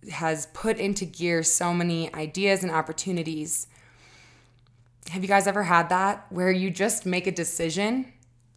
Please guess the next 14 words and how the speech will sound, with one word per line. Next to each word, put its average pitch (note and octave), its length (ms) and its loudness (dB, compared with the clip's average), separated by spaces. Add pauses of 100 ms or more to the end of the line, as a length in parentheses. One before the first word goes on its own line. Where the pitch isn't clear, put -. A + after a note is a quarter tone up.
(440)
a - 100 -6
powerful F3 580 2
one, F#3+ 220 2
perhaps D#3+ 420 -2
an E3 80 -8
investment D#3+ 520 -2
in D#3 100 -6
yourself, D#3 680 0
a - 80 -12
big D#3 240 -6
move, D#3+ 380 -4
a D3+ 40 -6
big D#3 200 -8
shift? - 580 -6